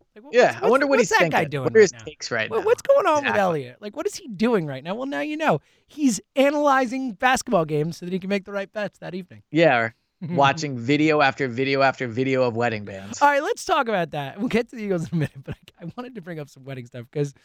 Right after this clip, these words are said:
Speaker 1: we've talked about this a fair amount. Obviously, since you got engaged, we obviously talked about it on the pod, but you guys have been, like, hot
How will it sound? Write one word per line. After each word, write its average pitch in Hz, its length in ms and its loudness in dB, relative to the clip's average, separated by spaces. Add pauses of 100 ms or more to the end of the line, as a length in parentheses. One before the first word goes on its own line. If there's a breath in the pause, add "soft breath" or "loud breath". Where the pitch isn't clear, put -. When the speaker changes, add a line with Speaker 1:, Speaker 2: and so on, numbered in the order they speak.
(360 soft breath)
Speaker 1:
we've 294 200 2
talked 269 280 0
about 226 140 -2
this 185 140 -2
a 160 60 -8
fair 160 220 0
amount. 147 460 -2
Obviously, 156 440 -2
since 190 320 -4
you 175 60 -6
got 156 120 2
engaged, 135 380 -4
we 143 80 -2
obviously 135 260 -6
talked 151 280 -4
about 143 100 -8
it 135 40 -6
on 131 60 -10
the 131 80 -12
pod, 135 360 -6
but 139 160 -8 (420)
you 269 120 4
guys 480 220 0
have 440 100 -4
been, 403 160 0
like, 339 260 -2 (120)
hot 339 200 2